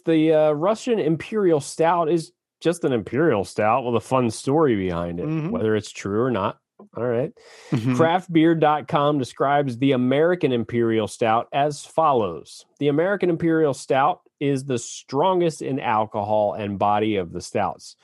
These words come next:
Speaker 1: Black in color, these beers typically have an extremely rich, malty flavor and aroma with full, sweet malt character.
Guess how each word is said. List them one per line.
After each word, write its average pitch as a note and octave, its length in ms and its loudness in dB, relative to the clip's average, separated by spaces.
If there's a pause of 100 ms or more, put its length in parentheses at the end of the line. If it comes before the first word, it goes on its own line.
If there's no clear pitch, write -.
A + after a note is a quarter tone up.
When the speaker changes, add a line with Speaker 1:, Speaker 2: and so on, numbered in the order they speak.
(440)
Speaker 1:
Black C#3+ 380 0
in C3+ 140 -2
color, D3+ 500 0 (200)
these D#3+ 260 2
beers C3+ 340 2
typically F3 500 0
have G2+ 220 0
an G#2+ 60 -4
extremely C#3 600 -2
rich, A2+ 580 -2
malty A2 420 -2
flavor A#2+ 580 0 (240)
and G2 140 -6
aroma A#2 460 2
with G#2+ 240 -2 (140)
full, E3 540 0 (120)
sweet D3 520 -4
malt A2 400 -4
character. G2+ 560 -6